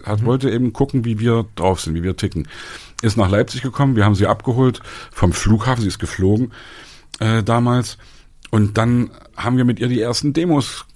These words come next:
Speaker 1: produziert mit Wolfgangs, der hatte so ein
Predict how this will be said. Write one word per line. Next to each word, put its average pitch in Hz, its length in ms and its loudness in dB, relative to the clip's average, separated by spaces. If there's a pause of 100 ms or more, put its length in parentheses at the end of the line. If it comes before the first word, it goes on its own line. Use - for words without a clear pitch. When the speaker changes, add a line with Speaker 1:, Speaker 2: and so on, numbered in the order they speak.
(840)
Speaker 1:
produziert 107 600 0
mit 107 160 -2
Wolfgangs, 117 920 0
der 92 120 0
hatte 104 120 0
so 104 120 0
ein 104 100 2